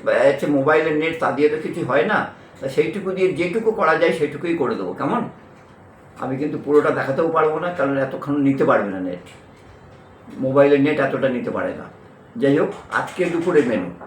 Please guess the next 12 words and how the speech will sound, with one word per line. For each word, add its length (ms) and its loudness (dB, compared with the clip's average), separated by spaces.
আজকে 360 -4
আছে 100 -2
ভাত 380 0
আছে, 340 -2
ডাল 280 4
আছে, 340 -4
পাঁপড় 280 0
ভাজা 260 4
আছে, 300 -4
আছে 220 -2
গন্ধরাজ 480 2
লেবু, 260 -6